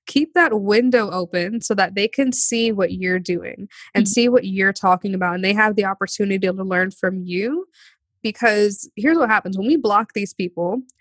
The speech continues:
Speaker 1: they are just back inside their little echo chamber. And the people who they do interact with outside the echo chamber,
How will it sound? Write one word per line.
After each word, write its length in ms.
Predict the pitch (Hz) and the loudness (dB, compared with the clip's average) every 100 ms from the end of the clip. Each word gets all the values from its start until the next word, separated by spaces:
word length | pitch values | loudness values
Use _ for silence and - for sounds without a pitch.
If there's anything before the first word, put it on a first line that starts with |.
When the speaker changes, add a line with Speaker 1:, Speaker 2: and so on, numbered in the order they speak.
| _ _ - | _ _ -4
Speaker 1:
they 260 | 185 214 | 2 4
are 200 | 233 247 | 6 4
just 440 | 214 208 - 202 185 | 2 -2 -2 -6 -2
back 380 | 196 233 269 - | 0 0 -2 -8
inside 560 | 208 202 196 185 196 | -8 -4 0 0 0
their 260 | 196 190 185 | 2 2 2
little 260 | 190 220 233 | 2 0 0
echo 220 | 196 202 | -2 -4
chamber. 500 | 190 180 175 156 254 302 _ _ _ _ _ - | -4 -4 -4 -4 -6 -8 _ _ _ _ _ 0
And 720 | 214 190 185 185 185 185 196 - _ - | 2 4 2 -2 -4 -6 -8 -10 _ -6
the 160 | 196 | -6
people 380 | 196 240 240 233 | -4 -4 0 0
who 140 | 208 208 | 0 0
they 140 | 190 | 0
do 220 | 180 240 | 2 2
interact 560 | 226 208 202 185 185 - | 2 0 0 2 2 0
with 160 | 196 | 0
outside 500 | 202 180 - 262 349 | 0 0 -2 0 0
the 140 | 254 202 | 0 0
echo 220 | 196 196 | 0 -4
chamber, 540 | - 185 180 190 240 | -4 -4 -2 0 -2